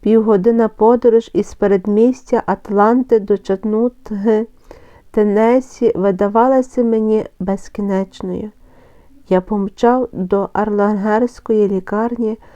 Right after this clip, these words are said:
прагнучи якнайшвидше побачити свого брата Еді і водночас страхаючись,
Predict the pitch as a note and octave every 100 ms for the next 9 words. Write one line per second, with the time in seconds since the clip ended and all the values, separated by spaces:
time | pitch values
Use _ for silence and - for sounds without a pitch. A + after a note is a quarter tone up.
0 | - - - G#3+ A3+ C4+ C#4 C#4 - C4+
1 | B3 A#3 G#3+ G#3 - A#3 A#3+ - C4+ A#3
2 | G#3+ G#3 G#3 - A3 - F#3 G3+ F#3+ G3+
3 | G3 G3+ G#3+ G3 - F#3+ F#3 - G#3+ -
4 | - _ - - _ - G#3 G3+ G3+ G#3
5 | G3+ G3+ A#3+ B3+ - - G#3 - A#3 C4
6 | B3+ - A#3